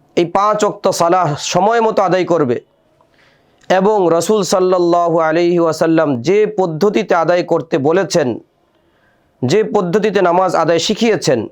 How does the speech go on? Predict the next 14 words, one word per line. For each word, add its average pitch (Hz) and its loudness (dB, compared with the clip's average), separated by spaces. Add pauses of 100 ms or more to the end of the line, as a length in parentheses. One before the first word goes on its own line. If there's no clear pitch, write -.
(100)
সাহাবায়ে 156 0
কেরামকে, 156 0
সে 226 0
পদ্ধতি 220 -2
শিখে 208 -2
সে - -2
অনুযায়ী 240 0
আদায় 190 0
করবে, 113 -2 (720)
নিজের 202 2
মতো 185 0
করে 151 0
নয়। 120 0 (1200)
পাশাপাশি 165 0